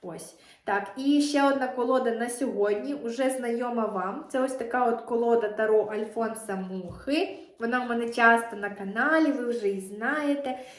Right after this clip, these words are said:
Я її в особистих консультаціях часто використовую. Давайте подивимось, що ще чекає на раків.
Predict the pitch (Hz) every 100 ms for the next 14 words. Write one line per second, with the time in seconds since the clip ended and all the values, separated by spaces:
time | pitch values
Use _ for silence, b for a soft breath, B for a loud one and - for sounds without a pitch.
0 | B B 208 190 196 220 247 320 302 285
1 | 269 - 262 254 254 247 233 233 233 -
2 | 226 220 226 226 226 220 214 208 202 208
3 | B B B B - 190 220 277 262 -
4 | 226 240 262 226 214 208 - B B B
5 | - 226 233 233 - - 254 247 - -
6 | - 208 214 208 196 196 185 190 226 -
7 | 311 233